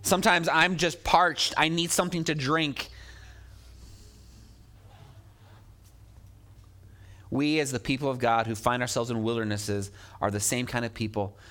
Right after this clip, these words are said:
who need to be fed and nourished by the word of God, but also by God himself. So this morning,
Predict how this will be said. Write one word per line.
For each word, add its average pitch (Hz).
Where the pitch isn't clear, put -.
who 120
need 117
to 117
be 107
fed 117
and 104
nourished 101
by 113
the 113
word 120
of 113
God, 113
but 104
also 104
by 95
God 87
himself. -
So -
this 151
morning, 147